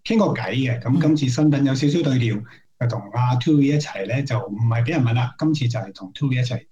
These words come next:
Speaker 1: 試下同嘉賓傾偈嘅。
Speaker 2: 冇錯，
Speaker 1: 咁啊，
Speaker 2: 係。
Speaker 1: 希望大家都鍾意。
Speaker 2: 嗯，好，我哋嘅重量級嘉賓呢，就係好出名，<laughs> 好出名嘅 James。咁呢，我哋其實呢，就，呃，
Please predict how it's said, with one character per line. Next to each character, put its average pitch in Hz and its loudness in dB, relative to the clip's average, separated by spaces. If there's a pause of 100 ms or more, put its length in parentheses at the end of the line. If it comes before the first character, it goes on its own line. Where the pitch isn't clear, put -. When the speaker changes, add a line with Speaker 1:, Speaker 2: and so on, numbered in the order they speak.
(280)
Speaker 1:
試 - -4
下 147 2
同 104 -2
嘉 156 -2
賓 160 2
傾 147 4
偈 117 -4
嘅。 101 -10 (220)
Speaker 2:
冇 143 -6
錯， - -4
Speaker 1:
咁 - -8
啊， - -16 (260)
Speaker 2:
係。 139 -8
Speaker 1:
希 147 2
望 120 2
大 92 -6
家 113 -2
都 117 2
鍾 117 -2
意。 98 -12 (220)
Speaker 2:
嗯， 175 0 (240)
好， 208 -2
我 247 0
哋 202 2
嘅 185 2
重 165 -2
量 165 0
級 208 -4
嘉 190 -2
賓 196 -2
呢， 185 0
就 175 -4
係 135 -6 (260)
好 - -2
出 196 0
名， 147 -2
<laughs> 117 -2 (580)
好 311 0
出 226 -6
名 175 -4
嘅 185 -6
James。 170 -8 (440)
咁 214 -2
呢， 262 4
我 185 6
哋 214 6
其 202 -2
實 196 -6
呢， 277 2
就， 185 2
呃， 175 0